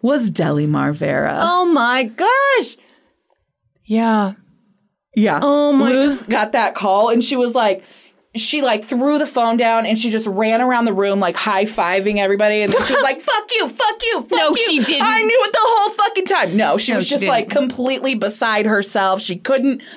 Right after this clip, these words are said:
Speaker 1: believe
Speaker 2: Yeah.
Speaker 1: that she was right.
Speaker 2: This, this is amazing. This
Speaker 1: Yeah.
Speaker 2: is amazing.
Speaker 1: Her mother's intuition
Speaker 2: Yeah.
Speaker 1: this whole fucking time
Speaker 2: Mm-hmm.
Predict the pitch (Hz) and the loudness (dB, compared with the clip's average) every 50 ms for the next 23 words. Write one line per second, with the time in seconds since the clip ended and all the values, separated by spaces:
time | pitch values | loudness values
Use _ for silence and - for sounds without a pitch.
0 | - - - _ _ 208 196 285 302 254 220 196 190 185 196 208 277 311 359 370 | -20 -20 -20 _ _ -4 0 2 2 2 2 0 0 0 0 2 2 2 2 2
1 | 330 247 180 151 - 202 226 226 - - 208 240 247 247 214 190 - - _ _ | 0 0 -2 -2 -2 -4 -4 -4 -4 -2 0 0 2 0 0 -2 -4 -8 _ _
2 | _ _ _ _ _ _ 294 302 294 - - - 349 339 294 339 302 - 240 214 | _ _ _ _ _ _ -2 0 0 0 0 2 2 4 4 2 2 2 0 0
3 | 190 180 220 262 427 539 415 185 - - _ - - - _ - 190 - - - | 0 0 0 2 4 4 2 2 -2 -8 _ -18 -18 -16 _ -8 -8 -8 -8 0
4 | - 220 208 226 220 214 196 160 - - 170 175 175 170 170 175 180 175 160 156 | 2 4 4 4 2 0 -4 -4 -4 -4 -2 -2 0 0 2 2 2 2 0 0
5 | 151 156 160 160 131 - - - - _ _ _ 220 208 247 320 311 - 196 208 | -4 -6 -8 -8 -10 -10 -12 -14 -18 _ _ _ 0 2 2 2 2 0 0 0
6 | 202 190 175 170 156 - 359 440 415 339 311 285 277 277 320 330 359 403 440 440 | 0 0 0 -2 0 0 2 4 4 4 6 6 6 4 4 4 2 2 2 4
7 | 480 523 480 494 359 - 285 302 349 381 415 392 - - 440 381 330 262 254 262 | 4 4 2 2 -2 -4 -4 -2 0 0 0 0 2 2 4 4 4 4 4 2
8 | 294 - - - 330 247 208 175 160 175 196 220 214 208 190 185 202 226 330 349 | 2 2 0 0 0 2 2 2 2 2 0 0 0 0 0 -2 -2 0 0 2
9 | 349 349 302 285 269 262 302 349 359 381 415 415 440 554 539 - - 466 427 440 | 2 2 0 -2 0 2 2 4 4 4 4 4 2 0 -2 -2 -2 -2 0 0
10 | 453 453 466 427 381 370 359 330 330 311 330 349 349 349 285 233 202 - 165 175 | -2 -2 -4 -2 -2 -2 -2 0 0 0 2 2 2 2 2 2 2 2 0 0
11 | 196 202 185 202 196 185 180 180 185 185 180 180 | 0 0 2 2 0 0 0 0 0 -2 -2 -6